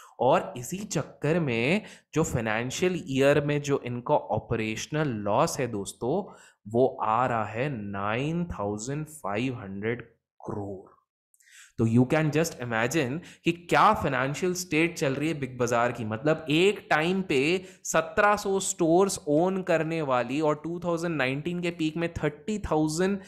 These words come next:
करोड़ का जो इनकम था, अब वो कुछ नहीं लग रहा है। पर आप कहोगे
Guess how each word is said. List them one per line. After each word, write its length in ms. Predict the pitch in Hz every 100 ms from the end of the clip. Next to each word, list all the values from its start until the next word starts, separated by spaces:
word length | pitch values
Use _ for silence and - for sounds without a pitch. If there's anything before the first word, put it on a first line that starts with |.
| - - _
करोड़ 540 | 165 156 165 190 226 220
का 540 | 208 151 143 147 - - 135
जो 160 | 143
इनकम 460 | 143 139 135 147 143
था, 240 | 143 139
अब 560 | 151 - 135 160 180 160
वो 160 | 135 156
कुछ 340 | 151 143 -
नहीं 280 | 131 120 123
लग 220 | 107 101
रहा 240 | 107 104 104
है। 240 | 156 139 - - _ _ _ _ _ _
पर 100 | 196
आप 240 | 185 196 196
कहोगे 420 | 185 170 175 190